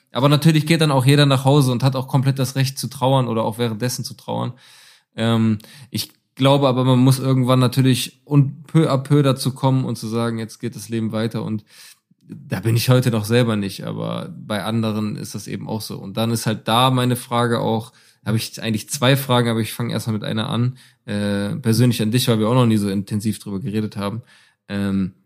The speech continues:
bist du ein Fan davon, so zu sagen am Ende, „Ja, war ja schon alt genug“? Also ist, ist ein Alter für dich da ein Thema? Weil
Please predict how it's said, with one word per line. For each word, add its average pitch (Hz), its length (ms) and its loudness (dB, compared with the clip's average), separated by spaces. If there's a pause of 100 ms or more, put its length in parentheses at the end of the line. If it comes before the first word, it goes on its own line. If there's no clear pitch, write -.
(320)
bist 117 300 -2
du 123 140 2
ein 127 100 4
Fan 127 300 2
davon, 123 420 2
so 107 560 -4 (840)
zu 117 160 -10
sagen 117 320 0
am 104 100 -4
Ende, 113 560 -2
„Ja, 101 280 -6
war 104 120 -2
ja 110 160 0
schon 110 240 -6
alt 104 180 -6
genug“? 110 480 -8 (220)
Also 107 360 -6
ist, - 220 -14
ist - 200 -14
ein 113 80 -8
Alter 123 400 0
für 117 220 -4
dich 113 360 -6
da 107 220 -4
ein 107 160 -10
Thema? 143 520 -2
Weil 113 220 0